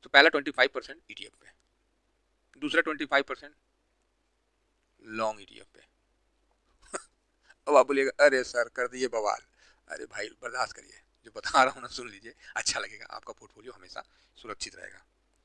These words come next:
और तीसरा twenty five percent gold पे है। Clear है?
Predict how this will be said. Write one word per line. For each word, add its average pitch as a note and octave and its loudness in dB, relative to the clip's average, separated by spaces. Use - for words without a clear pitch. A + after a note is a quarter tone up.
और A1 -20
तीसरा C#3 2
twenty C3+ 0
five B2 0
percent C3+ -18
gold G2+ -10
पे - -20
है। - -20
Clear B2 2
है? - -8